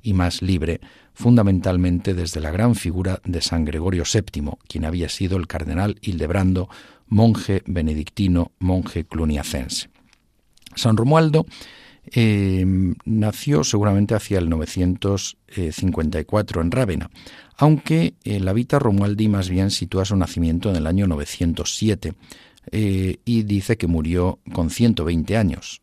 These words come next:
hacia el, en el año mil veintisiete. Esto, no obstante, se ha dado como un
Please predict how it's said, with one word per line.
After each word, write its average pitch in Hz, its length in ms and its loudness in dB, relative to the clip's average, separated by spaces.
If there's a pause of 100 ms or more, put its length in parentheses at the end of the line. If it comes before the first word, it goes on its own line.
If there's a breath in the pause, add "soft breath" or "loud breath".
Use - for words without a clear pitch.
hacia 82 680 -6
el, - 320 -8
en 85 120 0
el 82 80 0
año 95 220 2
mil 104 220 2
veintisiete. - 760 -4
Esto, 110 260 -2
no 117 100 4
obstante, 98 580 0
se 90 320 -2
ha 95 160 0
dado 98 340 -2
como 85 220 -2
un 117 140 4